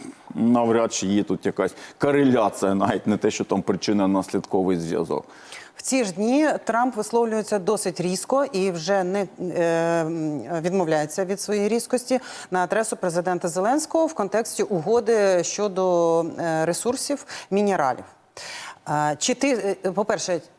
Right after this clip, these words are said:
Speaker 2: м, чи ви отримали з, е, якихось джерел, е, бачили цю угоду?
Speaker 1: Ні.
Speaker 2: Невідомо
Speaker 1: Ну,
Speaker 2: що.
Speaker 1: не, не, не бачив, а якби бачив би, то не сказав би, <laughs> яка різниця.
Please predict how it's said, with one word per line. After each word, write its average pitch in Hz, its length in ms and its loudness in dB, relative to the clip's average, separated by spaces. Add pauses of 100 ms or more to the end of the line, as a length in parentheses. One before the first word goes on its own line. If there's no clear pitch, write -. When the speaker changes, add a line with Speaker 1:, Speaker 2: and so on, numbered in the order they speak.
(140)
Speaker 2:
м, 175 360 0
чи 233 200 0
ви 208 320 2
отримали 196 880 2
з, 160 180 -8
е, 170 380 4
якихось 175 380 0
джерел, 202 440 2 (160)
е, 170 120 0
бачили 196 480 0
цю 175 200 -4
угоду? 151 440 -2 (160)
Speaker 1:
Ні. 85 260 -6 (360)
Speaker 2:
Невідомо 170 480 4
Speaker 1:
Ну, 151 80 4
Speaker 2:
що. 139 120 6
Speaker 1:
не, 151 120 6
не, 139 200 6
не 135 140 6
бачив, 147 340 4
а 107 40 6
якби 110 240 6
бачив 127 340 4
би, 101 100 4
то 104 120 4
не 110 100 4
сказав 92 420 2
би, 117 160 -2
<laughs> - 60 -8
яка 156 160 2
різниця. 123 480 2